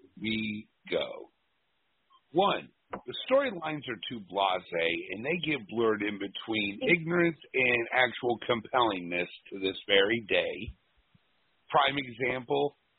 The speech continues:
Triple H, Kane, Katie Vick. There you go.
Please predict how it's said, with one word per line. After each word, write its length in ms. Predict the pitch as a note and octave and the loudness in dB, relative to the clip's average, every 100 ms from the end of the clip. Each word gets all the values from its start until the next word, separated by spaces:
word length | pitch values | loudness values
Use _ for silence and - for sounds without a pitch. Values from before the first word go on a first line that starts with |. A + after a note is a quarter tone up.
| - | 0
Triple 360 | E3 E3 F3 E3 | 2 4 4 4
H, 180 | E3 - - - | 4 -2 -6 0
Kane, 400 | D3+ D3 C#3+ C3+ - | 2 2 0 -6 0
Katie 360 | D3 C3+ C3 A2+ | 2 4 0 2
Vick. 240 | A#2+ D#2+ - - _ _ G2+ | 2 2 -4 -20 _ _ 2
There 200 | B2 A#2 | 4 4
you 220 | A2+ G#2 G2+ | 4 2 0
go. 340 | D#2+ C#2+ - | 0 -4 -14